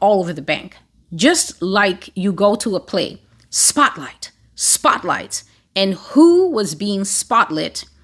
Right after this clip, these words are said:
were all these non-human people. The people with the red eyes, the people who had had holes, but now none of these people had eyes. So even the man in front of me,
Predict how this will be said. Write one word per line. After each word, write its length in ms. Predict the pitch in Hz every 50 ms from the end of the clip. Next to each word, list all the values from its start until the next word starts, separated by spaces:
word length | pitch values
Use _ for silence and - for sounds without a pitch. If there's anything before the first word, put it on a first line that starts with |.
| _ _ _ -
were 280 | - 175 196 185 - - -
all 400 | 185 202 202 208 233 233 208 185
these 320 | 165 185 196 196 202 196 -
non-human 880 | 151 170 160 156 160 160 180 185 - _ - 202 185 175 165 165 170
people. 420 | - - 151 151 - - - - _ _ _ _ -
The 80 | - 160
people 300 | - 220 202 - 190 185
with 120 | 160 156
the 80 | - 151
red 240 | 170 190 214 226
eyes, 360 | 220 - 202 202 196 196 196 -
the 80 | 170
people 280 | - 220 196 - 175 170 -
who 120 | 202 190
had 100 | 170 165
had 200 | - 190 185 180
holes, 540 | 170 - - 269 233 196 165 165 175 - - - - - _ -
but 160 | 202 202 190
now 640 | 190 185 190 190 202 208 233 226 196 170 170 190 196 _ _ _ _ _ _ _
none 440 | - 175 175 180 190 196 202 233 247
of 180 | - 202 185 165
these 180 | 180 180 -
people 360 | - - - 175 - 170 175
had 280 | 165 - 156 156 160 - -
eyes. 420 | 151 143 135 135 - - - - _ _ -
So 180 | - 208 190 -
even 220 | 240 214 220 240
the 80 | 220 196
man 460 | 180 175 180 185 196 208 208 208 -
in 180 | - 180 185
front 340 | - - - 190 190 202 -
of 100 | 190 185
me, 240 | 185 170 156 -